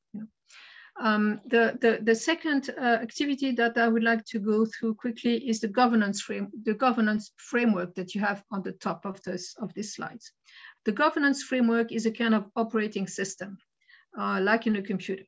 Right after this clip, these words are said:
You know, it's the process by which the work to, towards improvement of assessment and management and communication of risks, uh, will be, will be, will be, will be organized. You know, um,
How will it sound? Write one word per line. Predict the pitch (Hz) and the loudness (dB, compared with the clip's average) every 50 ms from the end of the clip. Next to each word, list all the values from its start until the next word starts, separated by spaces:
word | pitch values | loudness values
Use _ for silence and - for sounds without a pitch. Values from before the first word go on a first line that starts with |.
| _ - | _ -10
You | 220 185 | -8 -8
know, | 185 208 269 _ _ _ _ _ _ - | -8 -8 -10 _ _ _ _ _ _ 0
it's | 240 240 233 - | 0 0 0 0
the | 262 247 | -4 -4
process | 240 - 294 294 302 294 - - 220 202 196 202 | -2 -2 -2 0 0 0 -2 -2 -2 -2 -2 -4
by | - - 226 220 214 | -2 0 0 2 2
which | 214 220 233 220 220 - - - - _ | 2 0 0 -2 -2 -6 -8 -10 -10 _
the | 233 - 214 | -6 -4 -4
work | 196 190 220 233 240 254 262 311 302 - - - _ _ _ - - | -2 2 2 4 4 4 2 0 -2 -8 -18 -20 _ _ _ -8 -4
to, | - 214 214 214 208 202 196 - - - | -4 -2 -2 -2 -2 -4 -6 -10 -8 -4
towards | - 220 202 202 202 196 - - | -2 -2 0 0 -2 -2 -2 -4
improvement | 196 208 214 - 247 233 226 233 220 214 214 214 - | -4 -4 -2 0 0 2 4 4 2 2 2 0 -2
of | - 214 196 - - | -6 -8 -8 -8 -10
assessment | 233 220 - 220 220 214 - 226 214 214 208 202 208 | -10 -4 -2 -2 -2 -2 0 0 0 0 0 -2 -2
and | 214 208 190 | -2 -2 0
management | 196 196 202 202 202 214 214 202 202 196 196 196 - - | 0 0 -2 -2 -2 -2 -2 -2 -2 -2 -4 -4 -4 -4
and | 240 220 220 | -2 -2 -2
communication | - - 202 196 196 196 190 - 208 196 - - 240 247 277 302 - _ | -2 -4 -4 -2 -4 -4 -4 -4 -2 -2 0 0 0 -2 -2 -4 -6 _
of | - 220 208 214 - - | -4 -4 -4 -4 -4 -2
risks, | 226 226 240 233 - - - - _ - - - - - _ _ - | -2 -2 -2 -2 -6 -14 -18 -18 _ -20 -20 -20 -20 -20 _ _ -2
uh, | 220 214 208 208 208 | 0 0 0 0 0
will | 196 220 247 226 | 2 2 2 2
be, | 196 208 233 233 233 233 233 226 226 - - | 0 0 0 2 2 2 0 0 -2 -6 -4
will | 233 226 226 | -2 -2 0
be, | 196 196 226 214 208 208 196 - | 0 -2 -2 -2 -2 -4 -4 -2
will | 247 220 196 | -2 -2 0
be, | 185 196 196 196 | -2 -2 -2 -2
will | 190 208 208 202 185 190 | -2 -2 -4 -4 -6 -6
be | - 208 202 196 | -6 -6 -6 -2
organized. | 202 220 220 196 208 190 160 160 - - - - - - _ _ | 0 0 2 2 0 -2 -6 -8 -10 -14 -18 -20 -20 -20 _ _
You | - | -8
know, | 180 185 226 240 _ _ - - - - _ _ _ | -8 -8 -8 -10 _ _ -20 -20 -20 -20 _ _ _
um, | - 208 202 202 202 202 196 190 - | -2 0 0 2 2 2 0 -2 -4